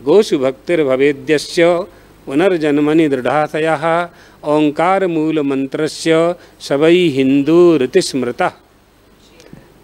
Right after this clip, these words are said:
गाय में जिसकी भक्ति है, ओंकार जिसका मूल मंत्र है, पुनर्जन्म में जो विश्वास करता है,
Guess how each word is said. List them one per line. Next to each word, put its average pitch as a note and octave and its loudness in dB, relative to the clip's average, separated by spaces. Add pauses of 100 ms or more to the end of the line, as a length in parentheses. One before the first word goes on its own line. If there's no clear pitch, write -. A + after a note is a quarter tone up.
(220)
गाय C#3+ 0
में E3 0
जिसकी D3 -8
भक्ति A#2+ -4
है, D#3 -4 (320)
ओंकार D3 0
जिसका D3 -4
मूल C#3+ 0
मंत्र D3 -2
है, D#3 -2 (920)
पुनर्जन्म D#3 0
में D#3+ -2
जो D3+ -2
विश्वास C3 -6
करता B2+ -4
है, D#3 -4